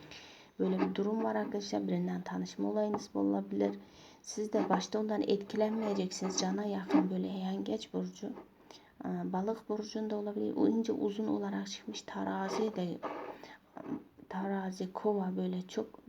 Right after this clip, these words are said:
e, şey yatkın yani. Bu burçlarda olabilir. İnce, zayıf,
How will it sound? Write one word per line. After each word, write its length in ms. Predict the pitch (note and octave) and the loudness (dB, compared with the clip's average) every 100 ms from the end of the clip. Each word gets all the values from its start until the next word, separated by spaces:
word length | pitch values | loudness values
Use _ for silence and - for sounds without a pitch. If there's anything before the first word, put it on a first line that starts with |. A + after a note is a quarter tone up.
| - - | -10 -6
e, 300 | E3 E3 E3 | -4 -2 -4
şey 200 | - F3+ | -6 -4
yatkın 500 | F3 F3+ F3 - F#3+ | -2 -2 -4 -4 -2
yani. 420 | E3+ E3 E3 E3+ E3 - | -2 -4 -8 -8 -10 -8
Bu 160 | F#3 F#3 | -8 -6
burçlarda 500 | G3 - F#3 F#3 G3 | -8 -4 -4 -2 -2
olabilir. 440 | G#3 G3+ G#3 G#3 | -2 -2 -2 -2
İnce, 300 | G3+ G3+ F#3+ | 0 -2 -2
zayıf, 320 | - F3+ F#3+ | -4 -4 -6